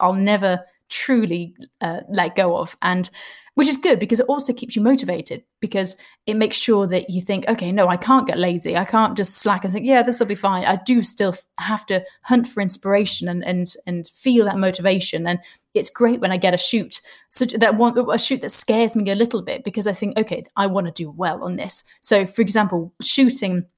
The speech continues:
you know, the, the Formula One guys, it's, I think, "Oh, this is quite a big shoot. Okay, how am I, let, let me inspire myself." And, you know, I really look into researching what, what inspires me and, you know, other, other people's work and think, "Okay, I'm gonna try that, I'm gonna try that."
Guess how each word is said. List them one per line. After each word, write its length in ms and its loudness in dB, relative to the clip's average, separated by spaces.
you 80 4
know, 120 4
the, 220 0
the 60 2
Formula 320 0
One 180 -2
guys, 320 -2
it's, 300 4
I 80 -4
think, 240 -2
"Oh, 340 -2
this 160 4
is 100 0
quite 260 -8
a 100 -8
big 80 -12
shoot. 400 2
Okay, 280 -2
how 180 0
am 100 0
I, 80 -14
let, 160 2
let 240 4
me 100 2
inspire 480 2
myself." 400 -2
And, 200 -4
you 60 -6
know, 80 0
I 80 -2
really 380 -2
look 220 -6
into 300 -4
researching 580 -2
what, 260 -8
what 220 -8
inspires 520 0
me 140 -2
and, 100 -4
you 80 -6
know, 180 -8
other, 160 -2
other 140 0
people's 420 0
work 320 2
and 140 -2
think, 140 -8
"Okay, 200 -8
I'm 100 -10
gonna 120 -14
try 220 -2
that, 140 2
I'm 60 -4
gonna 120 -6
try 240 -2
that." 220 2